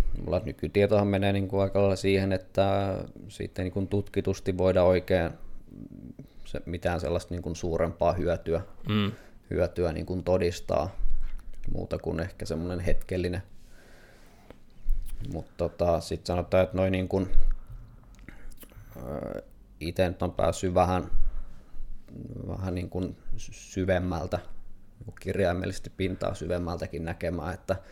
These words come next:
Speaker 1: kuinka nyt esimerkiksi se putkirullaus sitten vaikuttaa, ja se nyt sit taas mun, mun mielipide, mun, mun tietotaitoon perustuen on on niin kuin tällä hetkellä se, että, että jätät tekemättä.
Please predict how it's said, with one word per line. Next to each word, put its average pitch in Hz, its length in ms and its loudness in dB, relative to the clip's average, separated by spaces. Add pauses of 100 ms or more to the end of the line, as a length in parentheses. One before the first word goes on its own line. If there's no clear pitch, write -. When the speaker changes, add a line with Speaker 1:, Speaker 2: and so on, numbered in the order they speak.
(460)
Speaker 1:
kuinka 92 340 2
nyt 87 160 0
esimerkiksi 92 540 2
se 85 60 -4 (340)
putkirullaus 90 720 0
sitten - 280 -4 (1040)
vaikuttaa, 113 800 8
ja 98 100 6
se 101 140 2
nyt 98 180 -2
sit - 200 -4
taas 104 220 4 (480)
mun, 107 380 2
mun 107 220 2
mielipide, 98 580 4
mun, 101 380 2 (180)
mun 98 320 -2 (200)
tietotaitoon 90 760 2
perustuen 90 640 0
on 92 200 -4 (440)
on 87 200 -6
niin 87 160 -6
kuin 92 180 -6
tällä 90 240 2
hetkellä 92 420 -4
se, 90 220 -2
että, - 280 -6 (840)
että - 180 -10
jätät - 280 -6
tekemättä. - 540 -8